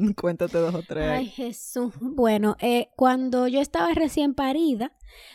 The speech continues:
Speaker 2: sabe que César no cogió licencia de paternidad
Speaker 1: Ajá,
Speaker 2: porque era el único
Speaker 1: claro.
Speaker 2: que estaba trabajando.
Speaker 1: Ujú.
Speaker 2: Entonces,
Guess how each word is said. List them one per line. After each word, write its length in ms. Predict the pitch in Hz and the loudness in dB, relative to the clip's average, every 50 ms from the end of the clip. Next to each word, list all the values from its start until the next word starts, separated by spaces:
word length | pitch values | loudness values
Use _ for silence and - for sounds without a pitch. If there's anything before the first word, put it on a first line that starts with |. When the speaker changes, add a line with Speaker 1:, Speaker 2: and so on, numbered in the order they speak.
| - _ | -20 _
Speaker 2:
sabe 360 | - - 247 247 247 262 254 | 2 4 6 6 6 6 6
que 280 | - 262 254 247 - - - | 4 4 4 4 4 0 -4
César 480 | - - - 240 240 247 - 269 254 240 | -4 0 2 2 2 4 4 4 4 4
no 300 | 247 240 240 233 233 220 | 4 4 4 4 4 4
cogió 400 | - 247 233 233 254 254 240 247 | 4 4 6 6 6 8 8 6
licencia 480 | 247 240 - - 240 233 214 247 240 | 6 4 2 0 0 0 0 2 2
de 80 | 233 233 | 2 2
paternidad 460 | - 254 254 262 269 302 349 339 302 | 0 0 0 0 0 0 2 2 2
Speaker 1:
Ajá, 60 | 311 - | 2 2
Speaker 2:
porque 200 | - 147 - 233 | 2 0 2 2
era 140 | 220 220 | 2 2
el 80 | 214 220 | 2 4
único 160 | 214 214 - | 2 2 2
Speaker 1:
claro. 100 | - 220 220 | 2 2 0
Speaker 2:
que 40 | 214 | 0
estaba 260 | - 214 208 202 202 | 0 0 0 0 0
trabajando. 580 | - 196 196 196 196 220 247 311 339 302 - 190 | 0 0 0 0 0 0 0 2 2 2 2 0
Speaker 1:
Ujú. 80 | 196 - | 0 0
Speaker 2:
Entonces, 480 | - 220 214 226 - - 226 220 - | 0 2 2 2 2 2 0 0 -2